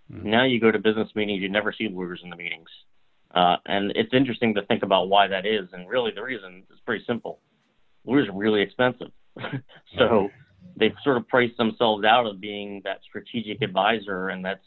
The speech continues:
Speaker 2: seated at the table, unless you're talking about, you know, a Fortune five hundred company. And, you know,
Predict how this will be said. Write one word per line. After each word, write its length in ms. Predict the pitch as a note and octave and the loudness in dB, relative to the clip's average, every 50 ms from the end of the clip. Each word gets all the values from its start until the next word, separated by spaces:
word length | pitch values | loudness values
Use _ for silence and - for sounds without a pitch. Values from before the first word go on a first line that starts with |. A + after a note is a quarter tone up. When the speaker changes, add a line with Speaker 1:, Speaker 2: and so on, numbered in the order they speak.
| _ | _
Speaker 2:
seated 260 | - A2+ A2 G#2+ G2 | -6 -6 -4 -2 -2
at 120 | G2+ F#2+ - | -2 -2 -4
the 80 | G2 | -6
table, 480 | F#2 G#2 A2 B2 A#2+ G#2+ F#2+ F2+ F2+ - _ _ _ _ _ _ _ _ _ - | -4 -4 -4 -4 -2 -4 -4 -6 -6 -8 _ _ _ _ _ _ _ _ _ -4
unless 240 | G#2 G#2+ G#2+ G#2+ G#2+ | 0 0 0 0 0
you're 80 | - G#2+ | -2 0
talking 300 | G#2 G#2 G#2 - G#2 G#2 | 2 2 2 2 0 -2
about, 280 | G2+ G2 G2+ G2+ - | 0 2 2 2 2
you 60 | - G2+ | 0 -4
know, 120 | G2 F#2+ | -4 -4
a 60 | F#2+ - | -6 -6
Fortune 340 | - G#2+ G2 - G2+ G2+ | -10 -12 -10 -10 -10 -4
five 160 | F#2 G2 G2 F#2+ | -2 -2 -2 -2
hundred 240 | G2 F2+ F2+ F2+ | -4 -8 -10 -6
company. 400 | - B2+ B2+ - - - - - _ _ _ _ _ _ _ _ _ - | -4 -4 -4 -4 -8 -10 -10 -14 _ _ _ _ _ _ _ _ _ -4
And, 360 | F#2+ F#2+ F#2 F#2+ F#2+ F#2+ - - | -2 -2 0 -2 -2 -4 -6 -6
you 80 | G#2+ | -4
know, 180 | G2+ G2 F#2+ | -2 -2 -2